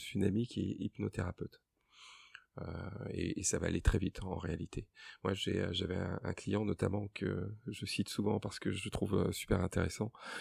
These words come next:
Quand il était petit, ses parents, euh, et ses grands-parents, euh, lui faisaient raconter, euh, sa journée. Et au bout d'un moment, il disait, « Non, mais, euh, pff, c'est pas intéressant. » Et quand il me raconte ça, il me le raconte sans s'en rendre compte. Et je dis, « Hop, t-,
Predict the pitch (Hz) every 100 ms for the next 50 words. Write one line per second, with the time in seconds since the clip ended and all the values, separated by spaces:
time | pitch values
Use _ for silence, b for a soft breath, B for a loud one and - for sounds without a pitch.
0 | B - 101 98 - - - 117 131 B
1 | B - 92 - 90 101 117 117 - 98
2 | 98 92 - 92 98 101 92 95 107 113
3 | - 101 98 95 98 98 98 104 101 101
4 | 90 110 113 - - 92 - 90 90 90
5 | 110 - b b b b - 95 104 107
6 | 92 98 92 92 92 113 101 95 104 101
7 | 101 92 90 - - - - 90 82 85
8 | 82 - - _ _ _ _ B B B
9 | B _ - 104 98 - - - 147 -
10 | 107 98 - 98 - 143 170 135 104 101
11 | 95 - 170 - 120 - 110 110 113 107
12 | - 151 - 107 - - 147 208 - -